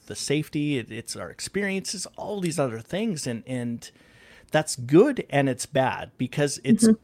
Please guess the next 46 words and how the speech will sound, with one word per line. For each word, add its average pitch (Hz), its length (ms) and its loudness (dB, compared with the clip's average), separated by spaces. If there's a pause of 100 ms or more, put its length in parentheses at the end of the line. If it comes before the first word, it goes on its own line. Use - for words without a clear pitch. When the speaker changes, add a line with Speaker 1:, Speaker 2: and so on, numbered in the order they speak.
Speaker 1:
good 214 420 6 (100)
provided 151 480 4
that 139 180 -2
that 131 220 0
filter 127 520 -2
is 120 220 -4
serving 123 500 0
you 113 160 0
well. 127 560 -2
You 123 100 -6
know, 110 80 -4
your 107 160 -6
subconscious 113 760 -4
is 101 120 -12
moving 117 300 -2
you 110 140 -6
to - 100 -14
where 113 140 -2
you 107 180 -4
need 113 300 -6
to 104 80 -10
go. 123 360 -2
But - 200 -6 (520)
I 113 80 -6
think 131 280 -2
I 123 80 4
heard 117 200 -2
you 110 60 -8
say 117 400 -2 (220)
some 117 220 -6
behaviors 113 500 -2
that 101 60 -12
maybe 113 360 -8
aren't 175 300 -6
so 101 200 -8
awesome, - 360 -8
like 101 160 -12
smoking, 98 720 -6
uh, - 380 -12 (400)
alcoholism, 104 960 2
Speaker 2:
Yeah. 101 60 -10
Speaker 1:
and, 95 240 -14
and, 98 540 -14
you 117 120 -10
know, 101 320 -12 (260)
uh, - 140 -14